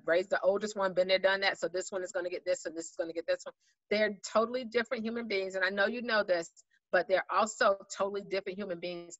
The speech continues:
in how they receive and express emotions. And so specifically about emotions, um, listening to them as individuals to hear how they express themselves, what they're feeling, but also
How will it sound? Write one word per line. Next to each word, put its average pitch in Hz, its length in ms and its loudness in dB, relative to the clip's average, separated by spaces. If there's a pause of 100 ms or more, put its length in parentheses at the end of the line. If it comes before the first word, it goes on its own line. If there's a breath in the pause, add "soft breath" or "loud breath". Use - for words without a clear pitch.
in 160 80 -10
how 180 240 0
they 165 300 -2
receive 185 480 -12
and 170 80 -6
express - 440 -4
emotions. 151 680 -8 (300 soft breath)
And 165 120 -6
so 175 260 2
specifically 214 640 -2
about 175 240 2
emotions, 160 680 -4 (300)
um, 160 240 2
listening 202 420 -2
to 226 120 -6
them 185 180 -2
as 156 260 -2
individuals 190 680 -4
to 180 120 -10 (160)
hear 214 460 2 (320)
how 208 260 4
they 226 120 0
express 196 480 -2
themselves, 175 440 -2
what 180 140 -2
they're 202 200 -2
feeling, 180 280 0 (260 soft breath)
but 185 160 0
also 226 560 6